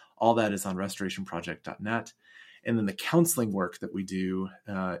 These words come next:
is intensives and one-on-one counseling. And I have a whole team of people across the country that do that.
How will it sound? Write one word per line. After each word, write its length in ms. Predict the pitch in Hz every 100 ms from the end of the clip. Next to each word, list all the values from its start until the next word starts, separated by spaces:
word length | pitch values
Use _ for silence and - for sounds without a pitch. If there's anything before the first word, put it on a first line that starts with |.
| -
is 400 | 107 101 95 -
intensives 720 | 101 - 131 120 123 117 101
and 160 | 95 101
one-on-one 400 | 113 113 107 107
counseling. 460 | 110 104 - 104
And 100 | 95
I 20 |
have 120 | 92 92
a 60 |
whole 220 | - 120
team 200 | 110 110
of 100 | 98
people 240 | 95 107 95
across 280 | 90 90 -
the 80 |
country 340 | - 104 - 87
that 160 | 87
do 140 | - 98
that. 220 | 95 92